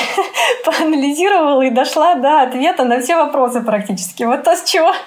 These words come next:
<laughs> я начинала про эти вот нюансы, да, которые я в себе нашла. По сути, они и реализовывались как раз в генетике. Во-первых, это помогать. Меня просто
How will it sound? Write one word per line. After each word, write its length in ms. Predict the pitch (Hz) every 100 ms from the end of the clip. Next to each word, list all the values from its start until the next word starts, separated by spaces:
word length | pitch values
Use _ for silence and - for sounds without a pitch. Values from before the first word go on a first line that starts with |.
| - _ _ -
<laughs> 400 | - - 539 -
я 140 | 330
начинала 760 | 349 320 370 339 370 453 349 339
про 340 | 294 277 277
эти 200 | 285 269
вот 240 | 277 240 262
нюансы, 540 | 302 285 247 233 240
да, 200 | 220 294
которые 520 | 302 233 233 220 214
я 100 | 220
в 40 | 233
себе 300 | 247 226 220
нашла. 440 | 220 - 277 427
По 120 | 427
сути, 320 | 277 392 427
они 340 | 294 294 330 285
и 40 |
реализовывались 760 | 262 269 262 277 339 302 247 233
как 200 | 240 233
раз 220 | 247 277 269
в 60 | 226
генетике. 500 | 220 240 220 214 214
Во-первых, 320 | 202 370 -
это 160 | 269 233
помогать. 640 | 233 233 220 185 175 -
Меня 320 | 190 202 254
просто 540 | 277 247 233 233 233